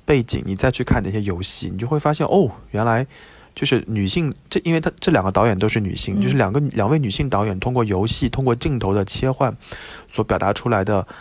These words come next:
Speaker 1: 观点和他们所在意的事情是不一样的。
Speaker 2: 嗯。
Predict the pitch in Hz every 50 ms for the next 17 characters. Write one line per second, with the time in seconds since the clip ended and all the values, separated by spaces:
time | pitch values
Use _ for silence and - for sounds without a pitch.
0 | - - - - - 123 120 127 131 123 117 95 82 - 95 - 98 95 - -
1 | 151 165 160 135 - - 92 98 - 123 117 110 104 98 95 - - 98 - 92
2 | 90 - - 95 - 104 95 90 82 87 85 - - - 180 175 170 170 160 160